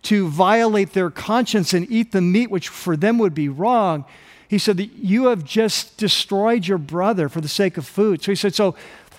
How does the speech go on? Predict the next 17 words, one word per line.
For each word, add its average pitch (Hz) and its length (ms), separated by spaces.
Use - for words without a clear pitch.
so 190 200
this 240 200
is 226 120
what 208 180
love 196 240
does. 185 260
You 208 220
are 196 80
willing 214 500
to 196 300
limit 208 420
yourself 208 640
and 165 220
give 196 260
up 208 220
your 170 160
rights 170 800